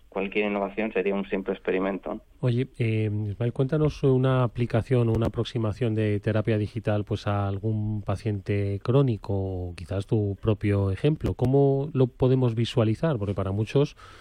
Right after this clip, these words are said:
Speaker 2: es un concepto nuevo, el, el de terapia
Speaker 1: Mira, pues,
Speaker 2: digital,
Speaker 1: por
Speaker 2: ¿no?
Speaker 1: ejemplo, eh, nosotros tenemos varios proyectos, como un proyecto de un videojuego terapéutico, que lo que hace ese videojuego terapéutico,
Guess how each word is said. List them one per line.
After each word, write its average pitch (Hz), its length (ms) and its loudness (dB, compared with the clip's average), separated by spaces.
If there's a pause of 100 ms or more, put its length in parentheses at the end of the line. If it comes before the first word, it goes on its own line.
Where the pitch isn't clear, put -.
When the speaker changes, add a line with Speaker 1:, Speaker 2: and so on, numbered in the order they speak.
(500)
Speaker 2:
es - 80 -6
un 123 60 4
concepto 107 360 0
nuevo, 123 240 4
el, 92 240 -2
el 101 140 -2
de 101 160 -2
terapia 110 440 2
Speaker 1:
Mira, 104 300 0
pues, - 0 -
Speaker 2:
digital, 120 220 2
Speaker 1:
por 98 100 0
Speaker 2:
¿no? 101 60 0
Speaker 1:
ejemplo, 113 560 -2 (500)
eh, 107 320 0
nosotros 104 440 -6
tenemos 107 320 -2
varios 107 240 0
proyectos, 113 560 0
como 104 460 -2 (220)
un 107 200 -4
proyecto 110 480 2
de 101 80 0
un 107 80 0
videojuego 107 480 0
terapéutico, 117 840 -2 (360)
que - 280 -4
lo 101 180 -2
que 104 100 -2
hace 110 180 -2
ese 104 140 -2
videojuego 107 380 0
terapéutico, 117 760 -2